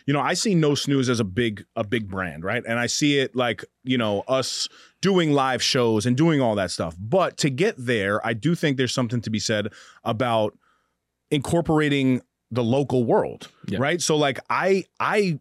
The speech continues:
Speaker 1: at first, when I think of guests, I'm like, "Oh," you know, the, well, the typical thought would be like, "How many followers they have? What's their,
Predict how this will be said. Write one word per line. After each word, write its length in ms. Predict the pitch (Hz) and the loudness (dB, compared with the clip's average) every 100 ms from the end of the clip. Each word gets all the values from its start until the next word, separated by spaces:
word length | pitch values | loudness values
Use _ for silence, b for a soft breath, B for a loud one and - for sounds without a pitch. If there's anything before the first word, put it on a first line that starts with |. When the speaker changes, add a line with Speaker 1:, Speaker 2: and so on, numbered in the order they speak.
| - | -4
Speaker 1:
at 140 | 127 | -4
first, 600 | 110 - 170 139 123 - | -4 -2 2 2 0 -2
when 140 | 120 117 | -2 -2
I 80 | 110 | -2
think 240 | - 117 | -2 -2
of 140 | 98 | -2
guests, 260 | 98 127 101 | 0 -2 0
I'm 140 | 110 | 0
like, 220 | 113 101 - B B | 0 -2 -6 B B
"Oh," 440 | 117 127 117 101 - _ | -2 0 0 -4 -8 _
you 120 | 135 | -2
know, 240 | 123 92 - - | 0 -2 -4 -4
the, 180 | 147 | 0
well, 120 | 151 139 | 2 0
the 60 | |
typical 340 | 131 185 127 110 | 0 -4 -4 -4
thought 280 | 101 85 | -2 0
would 100 | 92 | 0
be 80 | 131 | 0
like, 200 | 131 117 B B | 0 -2 B B
"How 120 | 190 | -2
many 120 | 208 | 0
followers 420 | 175 160 139 127 110 | 2 2 2 2 2
they 120 | 117 | 0
have? 240 | 110 101 | 0 -2
What's 240 | 120 220 - | 0 0 2
their, 300 | 185 160 | 2 2